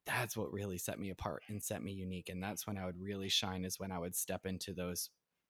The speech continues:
those parts that I thought weren't perfect.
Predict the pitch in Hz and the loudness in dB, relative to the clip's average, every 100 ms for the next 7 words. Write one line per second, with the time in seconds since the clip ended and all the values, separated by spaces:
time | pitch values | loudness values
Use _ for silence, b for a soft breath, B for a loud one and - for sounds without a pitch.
0 | - 101 95 - - - 101 - 80 - | 0 2 2 0 -4 0 0 2 0 -2
1 | - - - 52 113 117 123 B B B | -6 -6 -2 0 2 0 -2 B B B
2 | B _ 113 110 - 107 110 - _ - | B _ 6 6 6 4 4 2 _ 4
3 | 104 104 131 147 - | 4 6 4 4 -2